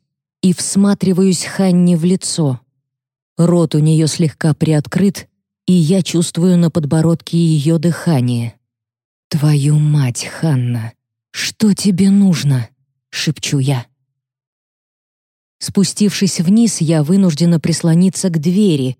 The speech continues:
чтобы унять колотящееся сердце и отдышаться.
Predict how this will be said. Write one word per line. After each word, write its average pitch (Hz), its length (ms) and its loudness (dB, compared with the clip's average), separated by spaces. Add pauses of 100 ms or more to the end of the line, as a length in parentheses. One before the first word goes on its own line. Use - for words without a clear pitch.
чтобы 160 400 -4
унять 170 340 2
колотящееся 151 920 -2
сердце 160 520 -2 (260)
и 170 60 2
отдышаться. 151 840 -2